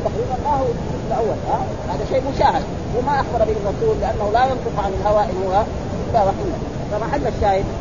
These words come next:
هنا: "وإذ فأعهد أن يقول القائلون"، يعني أعهد ليه؟ أن الخليفة بعدي، نعم، أو، أو أبو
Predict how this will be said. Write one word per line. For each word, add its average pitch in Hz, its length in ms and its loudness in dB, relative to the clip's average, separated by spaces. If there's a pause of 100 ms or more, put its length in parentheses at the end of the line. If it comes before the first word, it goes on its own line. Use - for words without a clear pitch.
(160)
هنا: 240 240 4
"وإذ 208 220 2 (160)
فأعهد 220 500 2 (460)
أن 208 120 -2
يقول 247 340 2
القائلون"، 180 840 2 (220)
يعني - 160 -2 (100)
أعهد 226 220 4 (100)
ليه؟ 262 180 2 (140)
أن 220 240 -2
الخليفة 202 580 0 (120)
بعدي، 208 600 2 (320)
نعم، 202 220 0 (140)
أو، 196 40 0
أو 180 200 -2 (680)
أبو 175 80 0